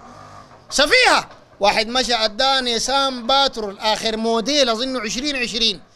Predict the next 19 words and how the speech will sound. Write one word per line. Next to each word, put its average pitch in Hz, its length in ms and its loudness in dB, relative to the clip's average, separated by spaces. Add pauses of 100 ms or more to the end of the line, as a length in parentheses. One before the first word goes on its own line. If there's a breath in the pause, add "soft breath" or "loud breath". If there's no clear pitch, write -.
(100)
ب 180 80 -8
تمنتاشر، 196 640 -4
تسعتاشر 208 680 -6
مليار 240 540 0
جنيه 247 240 -6
سوداني. 190 460 -10 (1080)
بعضه 180 240 -2
يقول 175 180 -4
لك: 180 120 -4
"نحن 175 200 -12
جعانين 131 500 -12 (560)
والعيش 143 440 -6
ما 135 200 -10
في 117 140 -20 (340 soft breath)
والبنزين 147 540 -4
ما 143 240 -4
في"، 131 140 -10 (260 loud breath)
لازم 165 320 2
تجوع. 127 280 -10